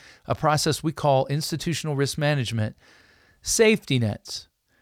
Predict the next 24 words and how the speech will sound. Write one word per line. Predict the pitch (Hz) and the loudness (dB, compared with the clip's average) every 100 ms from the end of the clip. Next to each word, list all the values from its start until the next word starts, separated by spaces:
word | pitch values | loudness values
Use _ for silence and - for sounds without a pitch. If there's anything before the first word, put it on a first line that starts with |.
| _ | _
pieces | - 226 233 226 190 | 0 2 4 2 0
that | 165 156 | 0 -2
can | 156 | -4
come | 135 165 160 | -2 0 4
in | 175 165 | 4 4
and | 127 | 2
substitute | - 185 - 151 175 170 | 2 2 2 -4 -2 -2
for | 143 | -2
things | 127 160 156 143 | -2 -2 -2 0
that | 135 | 0
are | 131 | 2
either | 147 151 143 123 123 | 2 4 4 4 2
historically | 110 120 - 139 160 160 160 | 0 -2 2 4 4 2 0
not | 127 127 131 - | 0 0 -2 -8
performing | 113 - 131 151 185 | -8 -2 0 2 2
well | 196 214 220 208 - - - _ | 4 4 4 0 -10 -20 -20 _
or | 131 | -2
things | 135 143 143 | 2 2 2
that | 131 127 | 4 4
are | 120 | 4
historically | 120 120 - 175 175 143 135 | 2 0 0 4 4 4 0
maybe | 120 120 110 | 2 2 0
too | - - 175 | -2 -2 0
volatile, | 127 127 135 117 - - | 4 4 4 2 -2 -10